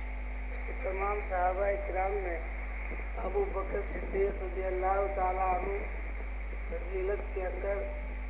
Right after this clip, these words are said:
اور مرتبے کے اندر سب سے اونچے ہیں۔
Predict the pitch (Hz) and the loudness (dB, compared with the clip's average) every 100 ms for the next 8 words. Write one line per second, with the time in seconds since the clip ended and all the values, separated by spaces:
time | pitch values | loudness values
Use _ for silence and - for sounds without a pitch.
0 | - - - - 175 180 175 - 196 208 | -4 -4 -4 -2 -2 -2 -2 -2 2 2
1 | 185 190 175 180 196 185 202 196 - 202 | 4 2 2 0 -2 -2 -2 -2 0 0
2 | 196 190 180 202 165 | 0 -2 -2 -2 -2